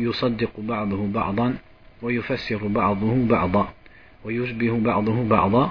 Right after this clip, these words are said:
في الحسن والبلاغة والصدق والإعجاز. Et il dit aussi, S'ils avaient médité sur le Coran, ils auraient su que c'est la parole d'Allah. Parce qu'il ne se contredit pas. Et le Coran, il, il rend véridique,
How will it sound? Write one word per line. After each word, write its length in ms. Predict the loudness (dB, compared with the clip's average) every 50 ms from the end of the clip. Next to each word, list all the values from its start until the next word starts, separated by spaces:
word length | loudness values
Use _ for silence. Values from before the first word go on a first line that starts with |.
| -2 -8
في 120 | -8 -6
الحسن 640 | -6 -6 -4 -4 -4 -4 -4 -2 -2 0 0 2 2
والبلاغة 680 | 2 0 0 0 2 2 4 4 6 6 6 4 4 2 0
والصدق 540 | 0 0 0 -2 -2 -2 -2 -4 -4 -4 -2
والإعجاز. 800 | 0 0 0 0 0 -2 -2 0 0 2 2 2 2 0 -4 -14 -20 -20 -20 -20 -20 -20 -20 -20 -20 -20 -20 -10 -6
Et 140 | -4 -2 -2
il 80 | -2
dit 120 | 0 0 2
aussi, 380 | 2 0 0 -2 -4 -4 -4 -6 -10 -16 -20 -20 -20 -20 -20 -20 -20 -20 -20 -20
S'ils 320 | -8 -2 0 0 2 2 2
avaient 160 | 2 2 4
médité 420 | 4 4 4 4 2 0 0 0
sur 160 | 0 0 -2
le 60 | -4 -4
Coran, 400 | -4 -6 -4 0 2 2 2 2 0
ils 240 | -2 -4 -4 -4 -2
auraient 200 | 2 2 2 2
su 300 | 0 -2 -2 -2 -4 -4 -8 -12
que 100 | -14 -10
c'est 160 | -6 -4 -2
la 100 | -2 -4
parole 340 | -4 -4 -6 -6 -6 -6 -6
d'Allah. 340 | -6 -6 -6 -6 -8 -10 -12 -16 -20 -20 -20 -20 -20 -14
Parce 200 | -10 -10 -10 -10 -10
qu'il 240 | -8 -6 -4 -2 -2
ne 80 | -4
se 140 | -4 -6 -10
contredit 480 | -10 -10 -12 -14 -12 -12 -12 -10 -10 -10
pas. 260 | -8 -6 -8 -8 -10 -16 -20 -20 -20 -20 -20 -20 -20 -12 -4
Et 240 | 0 2 2 2 0
le 100 | 0 -2
Coran, 460 | -2 -2 -4 -8 -8 -6 -4 -4 -4 -4 -6 -10 -16 -20 -20 -18 -12
il, 300 | -10 -6 -6 -6 -6 -6 -10 -16 -20 -20 -20 -20 -20 -20 -20 -20 -20 -20 -20 -20 -20 -20 -16 -10 -8
il 160 | -6 -4 -4
rend 160 | -2 -2 -2
véridique, 580 | 0 0 0 2 2 0 0 -2 -6 -6 -8